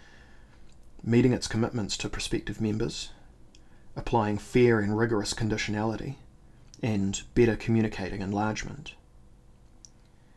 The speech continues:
The E U omitted another key word, credibility.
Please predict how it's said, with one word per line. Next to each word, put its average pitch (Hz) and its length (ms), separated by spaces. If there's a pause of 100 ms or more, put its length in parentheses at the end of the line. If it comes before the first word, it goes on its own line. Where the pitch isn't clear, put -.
(220)
The - 140
E 135 40
U 113 420
omitted 123 580
another 107 580
key 110 320
word, 113 500 (920)
credibility. 107 760